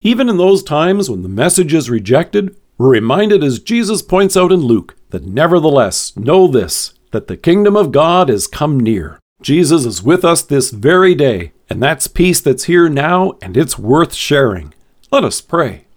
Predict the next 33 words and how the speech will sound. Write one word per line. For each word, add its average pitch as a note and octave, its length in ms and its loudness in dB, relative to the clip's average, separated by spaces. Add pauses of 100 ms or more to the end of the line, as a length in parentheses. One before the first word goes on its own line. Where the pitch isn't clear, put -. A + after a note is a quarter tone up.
(520)
Loving G3+ 240 2
Savior, F3 440 2
thank D#3+ 360 0
you C#3+ 140 -2
for C3+ 120 -4
the G#2 140 -4
freedom A3+ 400 2
and G#3+ 100 0
joy F3 320 2
of D#3 80 -2
the D#3+ 60 -2
gospel A#2+ 560 -4
that G#2 160 -10
we E3 120 4
have D3 140 2
received F#3 560 0
and F#3 120 -2
proclaim. G#2+ 640 -4 (220)
Help F#3+ 220 0
us B2 240 -2
not B2 220 -4
to E3+ 60 -4
be D#3+ 120 0
discouraged D3 720 -2
when D3 160 0
it's F#3 160 -4
rejected. F#3+ 640 -4 (220)
Grant D#3+ 260 0
that C#3 160 0
by C#3 180 2
your D3 220 4
Holy E3 260 2
Spirit, A2 540 -2